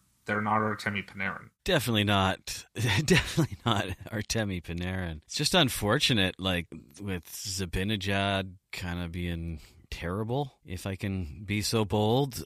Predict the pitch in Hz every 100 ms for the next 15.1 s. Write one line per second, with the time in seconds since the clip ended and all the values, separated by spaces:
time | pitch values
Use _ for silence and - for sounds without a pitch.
0 | - 87 101 98 - 110 101 120 117 -
1 | 127 123 120 113 113 120 107 117 139 151
2 | 123 123 120 113 123 113 107 104 113 113
3 | 107 - - 120 120 123 120 107 98 90
4 | 80 - - _ _ _ _ _ _ _
5 | - - 104 110 - 107 92 92 - 107
6 | - _ - 117 151 196 196 156 - -
7 | - 95 107 101 - - 104 107 73 -
8 | - - - - _ _ - - _ _
9 | _ 107 120 156 170 175 160 165 160 -
10 | 123 135 147 165 147 104 95 95 98 98
11 | 95 - 98 92 92 131 110 82 - 82
12 | 78 - 87 82 78 95 92 87 104 -
13 | 98 107 131 135 113 101 95 104 98 87
14 | 113 101 87 90 98 92 87 82 82 78
15 | 73